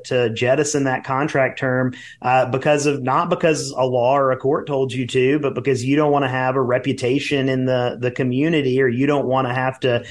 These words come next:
struggle to find workers. So that's, uh, uh, another thing that I wanna kind of impress on listeners. There's a lot of mechanisms out there in the world other than the law, uh, that will, will,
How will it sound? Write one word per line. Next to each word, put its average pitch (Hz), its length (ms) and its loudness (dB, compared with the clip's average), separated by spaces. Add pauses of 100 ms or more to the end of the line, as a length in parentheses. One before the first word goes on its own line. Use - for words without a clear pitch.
(140)
struggle 139 500 0
to 143 80 0
find 156 400 2
workers. 160 520 0
So 135 180 0
that's, 139 420 0
uh, 143 360 4 (240)
uh, 135 160 2
another 151 260 2
thing 151 260 -2
that 143 100 0
I 135 120 2
wanna 135 240 -2
kind 139 200 -2
of 127 100 -2
impress 127 420 0
on 131 160 0
listeners. 143 400 -2
There's 135 140 -2
a 135 40 0
lot 135 220 4
of 220 80 2
mechanisms 135 640 0
out 131 220 2
there 131 140 0
in 123 60 -2
the 123 80 0
world 131 300 0
other 175 380 2
than 131 220 -2
the 117 100 -4
law, 107 540 -4 (440)
uh, 131 400 4
that 131 240 0
will, 123 440 2
will, 123 560 0